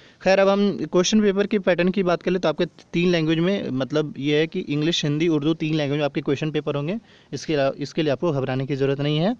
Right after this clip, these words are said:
वही अगर आपके सिलेबस की बात कर लें तो देख सकते हैं पावर शेयरिंग, अ, कम-, अ, competition and con-, अ, contestation in democracy, outcomes of democracy, इस तरीके से challenges in democracy, what is democracy, electoral politics in democracy,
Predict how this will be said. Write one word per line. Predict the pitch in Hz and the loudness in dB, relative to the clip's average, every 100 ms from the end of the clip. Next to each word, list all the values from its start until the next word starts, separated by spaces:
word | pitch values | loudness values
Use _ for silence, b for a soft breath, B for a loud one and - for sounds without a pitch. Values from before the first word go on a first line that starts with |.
| B B B B - | B B B B 0
वही | 170 | 2
अगर | 208 202 | 4 2
आपके | 208 226 | 2 0
सिलेबस | - 185 196 214 | 2 4 4 2
की | 202 | 2
बात | 175 170 | 2 2
कर | 175 | 0
लें | 185 | 2
तो | 175 | 0
देख | 147 147 | 0 0
सकते | 160 - | -4 -2
हैं | 175 | -2
पावर | - 131 143 | 0 0 0
शेयरिंग, | - 151 151 226 | 0 0 2 -2
अ, | - b b b b 139 | -4 b b b b -2
कम-, | 139 139 147 151 | 0 0 -4 -2
अ, | 139 135 | -2 0
competition | 147 151 147 147 | -2 -4 -4 -2
and | 165 160 151 | -2 -2 0
con-, | 147 | -2
अ, | 131 135 | 0 -2
contestation | - 147 156 147 151 147 156 | -2 -2 -2 -2 -2 -2 -2
in | 147 | 0
democracy, | 139 139 147 139 180 226 B B B | 0 0 -2 -2 -4 -6 B B B
outcomes | 135 143 175 175 175 156 | -2 -2 -2 -2 0 -2
of | 143 | 0
democracy, | 147 147 156 160 185 247 b b b _ | 0 0 -2 0 -2 -4 b b b _
इस | 143 - | -8 -2
तरीके | 151 151 160 | 0 0 0
से | 170 | 0
challenges | 160 147 147 151 | 0 2 2 0
in | 156 147 101 143 | 0 -2 -2 0
democracy, | 147 151 160 151 156 | 0 0 -2 0 0
what | 139 147 | 0 0
is | 135 | -2
democracy, | 143 143 147 147 175 214 - b b b 143 | -2 -2 -2 -2 -2 -6 -8 b b b -4
electoral | 143 - 143 147 | -4 0 0 0
politics | 156 147 147 165 165 | 2 0 0 -2 -2
in | 160 | 0
democracy, | 151 151 156 156 160 190 | 0 0 0 0 0 -2